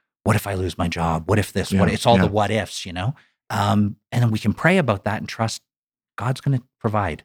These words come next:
Speaker 1: you know?
Speaker 2: Mm.
Speaker 1: But then there's, like, another layer. It's, uh, you know, your kids climbing a mountain or they're off doing thing, living their life. And you have, when they're younger, you take care of them. And if they're gonna fall, you catch them. And now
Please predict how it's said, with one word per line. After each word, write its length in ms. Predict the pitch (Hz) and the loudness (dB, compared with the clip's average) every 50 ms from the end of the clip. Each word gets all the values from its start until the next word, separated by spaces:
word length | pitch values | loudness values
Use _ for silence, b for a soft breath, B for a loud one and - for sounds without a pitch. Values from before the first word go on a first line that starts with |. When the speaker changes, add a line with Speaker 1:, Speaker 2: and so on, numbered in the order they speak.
| _ _ 101 | _ _ -6
Speaker 1:
you 140 | 95 90 90 | -2 0 2
know? 180 | 87 85 80 80 | 4 4 4 4
Speaker 2:
Mm. 160 | 78 76 - _ _ _ _ _ _ _ _ _ _ _ _ _ _ _ _ - | 2 -2 -10 _ _ _ _ _ _ _ _ _ _ _ _ _ _ _ _ -2
Speaker 1:
But 180 | 120 107 98 | -2 0 2
then 200 | 117 127 135 139 | 2 4 4 4
there's, 380 | 135 127 120 113 101 - - - _ | 4 4 2 0 -2 -6 -10 -12 _
like, 160 | - 104 - - | -10 -8 -4 -2
another 300 | 104 110 104 101 95 92 | 0 0 2 2 0 0
layer. 360 | 98 123 147 156 139 107 98 | 2 2 2 2 2 2 0
It's, 240 | 90 - - - - | -2 -4 -8 -10 -6
uh, 420 | 101 98 95 95 92 90 90 92 92 _ - | -2 0 0 0 0 -2 -4 -6 -10 _ -12
you 40 | 98 | -8
know, 220 | 95 95 92 90 - _ _ - | -6 -6 -6 -8 -12 _ _ -12
your 180 | 87 82 - _ _ _ _ _ _ _ - | -12 -12 -14 _ _ _ _ _ _ _ -8
kids 220 | - 120 113 110 - | -2 -2 -2 -2 -2
climbing 380 | - - 92 95 95 92 90 | -6 -4 -2 0 0 0 0
a 40 | 90 | 0
mountain 600 | 87 92 98 98 104 101 - - - 76 76 76 _ _ _ - | -2 0 0 0 0 -2 -4 -8 -10 -10 -10 -12 _ _ _ -6
or 340 | 90 90 87 87 82 82 b b b b _ - | -4 -2 0 0 -2 -2 b b b b _ 0
they're 160 | 98 98 98 | 2 4 4
off 280 | 98 98 101 98 - - _ - | 4 4 2 0 -4 -8 _ -2
doing 440 | 110 107 107 104 98 98 101 87 - _ _ _ _ - | 0 2 2 2 0 -2 -6 -8 -12 _ _ _ _ -2
thing, 180 | 110 107 104 | 0 2 2
living 360 | 101 95 113 113 110 117 113 101 | 2 2 2 2 4 4 4 4
their 180 | 98 98 92 | 2 2 2
life. 440 | 98 110 117 123 113 107 - - - | 2 2 2 2 0 -4 -6 -8 -6
And 220 | 101 92 92 90 - _ _ _ _ _ - | -4 -4 -4 -6 -8 _ _ _ _ _ 0
you 120 | 110 117 101 | 0 2 2
have, 280 | 101 95 92 87 - _ _ _ _ _ - | 2 0 -2 -2 -6 _ _ _ _ _ 0
when 100 | 107 101 | 0 2
they're 140 | 98 92 87 | 2 0 0
younger, 520 | 87 110 135 156 151 - 90 85 82 - _ _ - | 0 2 2 2 2 2 0 -4 -6 -10 _ _ -18
you 80 | 85 | -18
take 260 | - _ - - - - | -16 _ -12 -12 -10 -4
care 240 | - 123 135 147 | 0 2 2 2
of 100 | 131 101 | 2 0
them. 140 | 90 82 78 | -2 -4 -6
And 140 | 82 82 82 | -6 -6 -8
if 140 | 82 - - | -8 -10 -8
they're 100 | 90 85 | -8 -6
gonna 140 | 87 85 80 | -4 -4 -4
fall, 320 | - - 107 107 101 95 | 0 0 0 2 0 -2
you 100 | 87 82 | -4 -6
catch 400 | - - 120 135 156 151 - - | -6 -4 -2 -2 -2 -4 -6 -12
them. 160 | - 87 82 | -14 -12 -10
And 140 | 85 85 87 | -8 -6 -4
now 420 | 101 113 127 139 120 104 107 - | -2 0 2 2 2 0 -2 -4